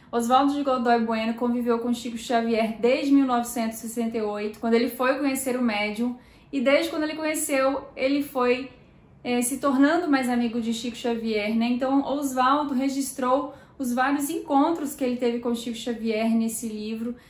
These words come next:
Tem muitas fotos aqui, tem muitas curiosidades,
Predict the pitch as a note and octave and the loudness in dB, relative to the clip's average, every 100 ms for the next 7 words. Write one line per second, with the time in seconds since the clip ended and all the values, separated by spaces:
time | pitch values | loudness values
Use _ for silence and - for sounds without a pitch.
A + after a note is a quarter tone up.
0 | - - F4+ F#4+ E4+ D4+ C4+ - A#3+ A#3 | -20 -8 -4 0 0 0 -4 0 0 0
1 | - A3+ A3+ A#3+ A3+ - - C4+ C#4+ D4 | -2 -6 -4 -4 -4 -8 -6 -2 0 4
2 | C#4+ D4 C#4+ - - D4+ D#4+ C#4+ A3+ G#3+ | 4 2 -6 -8 -10 -10 -8 -6 -2 0
3 | A3 A#3+ C4 A#3+ B3 B3 | 2 2 0 -2 -4 -6